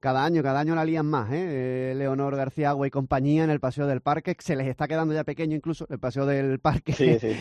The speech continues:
Speaker 2: ya
Speaker 1: <laughs> Y
Speaker 2: sé.
Speaker 1: además de los
Speaker 2: También
Speaker 1: puestos
Speaker 2: Leonor es que es una persona que, pf, a-, aparte de lo agradable que es,
Speaker 1: Sí.
Speaker 2: además, una luchadora que, que, vamos, que,
Speaker 1: <laughs>
Speaker 2: que no veas cómo trabaja para la marca de Sabor a Málaga. Es increíble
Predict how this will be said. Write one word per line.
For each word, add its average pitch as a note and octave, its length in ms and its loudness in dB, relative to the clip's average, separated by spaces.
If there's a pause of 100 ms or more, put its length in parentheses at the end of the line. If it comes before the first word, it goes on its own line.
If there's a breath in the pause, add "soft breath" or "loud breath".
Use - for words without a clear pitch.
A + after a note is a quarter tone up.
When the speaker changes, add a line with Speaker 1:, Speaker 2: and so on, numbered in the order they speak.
Speaker 2:
ya G2 140 -2
Speaker 1:
<laughs> - 20 -4
Y E3+ 60 2
Speaker 2:
sé. D#3+ 180 6
Speaker 1:
además D3+ 360 4
de E3+ 100 6
los E3 160 2
Speaker 2:
También F3 220 6
Speaker 1:
puestos C#3+ 100 4
Speaker 2:
Leonor C#3+ 460 6
es D#3+ 100 2
que C#3 300 4
es C3+ 40 2
una B2+ 220 2
persona C3 400 0
que, B2+ 260 4
pf, - 400 -8
a-, A2 120 2 (360)
aparte A#2+ 300 2
de C#3 60 6
lo C#3 60 6
agradable C3 460 4
que B2+ 160 0
es, B2 60 4
Speaker 1:
Sí. - 60 4
Speaker 2:
además, D3+ 360 2 (120)
una B2 200 2
luchadora C3 800 4
que, A#2+ 240 4
que, A#2 180 -2
vamos, A2+ 260 4
que, G#2+ 260 -2
Speaker 1:
<laughs> - 60 -20 (200)
Speaker 2:
que G#2 100 -2
no A2 140 0
veas B2+ 220 4
cómo C3 200 2
trabaja G#2+ 320 0
para G#2 160 -2
la G2+ 140 -2
marca G2+ 340 -8
de G2 140 -6
Sabor F#2+ 300 -8
a F#2+ 60 -10
Málaga. G2 280 -2
Es A2+ 80 -2
increíble C#3 300 -2